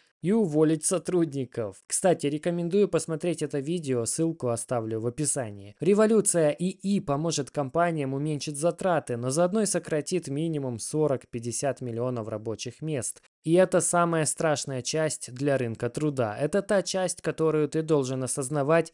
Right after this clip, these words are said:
планируя своё будущее. Нужно адаптироваться, иначе будет плохо. Спрос на рабочую силу также падает.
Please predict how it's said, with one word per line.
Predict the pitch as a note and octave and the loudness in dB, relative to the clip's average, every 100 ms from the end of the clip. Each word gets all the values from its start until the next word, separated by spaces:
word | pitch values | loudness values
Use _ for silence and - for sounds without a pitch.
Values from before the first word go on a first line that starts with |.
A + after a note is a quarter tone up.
| _ | _
планируя | F#3 F3+ F#3 F3+ E3+ | 2 4 4 6 4
своё | - C#3 C3+ | 4 0 0
будущее. | B2 A#2 C#3 A#2+ G#2+ - - G2 G2+ | 0 -2 -2 -2 -4 -6 -6 -8 -6
Нужно | A2+ E3 G#3 E3 F3 D3+ C3 | -2 2 2 2 -2 -2 -4
адаптироваться, | C#3 C3 C3 - E3 C3+ G#2+ G2 - - G#2 | -4 -4 -4 -4 0 0 -2 -6 -10 -12 -10
иначе | A2+ C#3 C#3+ - C#3 B2 A2 _ _ | -6 -4 -2 -2 -2 -4 -8 _ _
будет | A#2 A#2 A#2 A2 | -6 -4 -4 -6
плохо. | - A#2 G2 - G#2 _ _ _ | -4 -6 -6 -10 -20 _ _ _
Спрос | - - G3 G3+ E3 - | -4 0 4 6 6 2
на | D3 | 2
рабочую | D3+ D#3 F3 E3 E3 | 2 4 2 4 0
силу | D3+ - A3+ G#3 C3+ | 0 -2 -2 0 0
также | F3 E3 D3 E3+ | 4 2 2 -4
падает. | E3+ G3+ E3+ C3 A2+ G2 F#2 | -2 0 2 0 -4 -10 -12